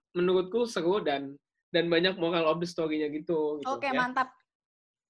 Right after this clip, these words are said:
Speaker 1: Jadi kayak, oke, dari yang pertama aja deh, ada Haikyuu. Haikyuu,
Speaker 2: Oke, apa
Speaker 1: ini
Speaker 2: itu?
Speaker 1: di Netflix lagi rame banget nih. Ada di, ada di TikTok soalnya yang, yang, te-, te-, yang kayak gini loh ya.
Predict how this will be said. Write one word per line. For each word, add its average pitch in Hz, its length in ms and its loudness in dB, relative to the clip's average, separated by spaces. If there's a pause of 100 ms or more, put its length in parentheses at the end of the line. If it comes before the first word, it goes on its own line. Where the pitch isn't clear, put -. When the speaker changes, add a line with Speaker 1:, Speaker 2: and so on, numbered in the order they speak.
(180)
Speaker 1:
Jadi 170 160 0
kayak, 175 640 4
oke, 165 320 0
dari 151 240 -2
yang 151 80 -4
pertama 165 400 0
aja 190 160 4
deh, 160 160 2
ada 151 160 2
Haikyuu. 202 720 4 (880)
Haikyuu, 254 560 8
Speaker 2:
Oke, 254 80 10
apa 269 160 4
Speaker 1:
ini 302 160 10
Speaker 2:
itu? 233 160 0
Speaker 1:
di 220 80 6
Netflix 226 400 -4
lagi 220 240 4
rame 196 320 4
banget 202 320 4
nih. 185 140 2 (100)
Ada 190 240 2
di, 208 80 2
ada 202 160 4
di 196 160 2
TikTok 226 320 -4
soalnya 226 320 2
yang, 185 200 4 (920)
yang, 165 560 0 (400)
te-, 160 240 -4 (240)
te-, 156 240 -2
yang 156 240 -4
kayak 165 160 -2
gini 165 80 -2
loh 135 160 -2
ya. 170 400 0